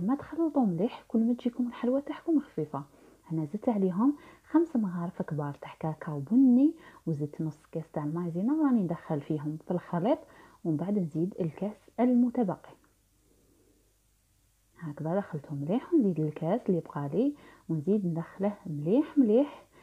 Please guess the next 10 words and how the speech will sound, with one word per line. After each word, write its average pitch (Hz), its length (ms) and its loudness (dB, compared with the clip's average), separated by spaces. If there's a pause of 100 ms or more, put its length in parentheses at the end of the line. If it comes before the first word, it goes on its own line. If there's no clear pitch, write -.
(220)
المايزينا 170 600 -2
تخلي 160 280 -4
لنا 156 200 -2
العجينه 151 560 -4
هذه 185 240 0
تجي - 160 -8
بزاف 170 520 -4
هشيشه، 185 440 -2 (400)
وهذه 240 160 2
العجينه 185 400 0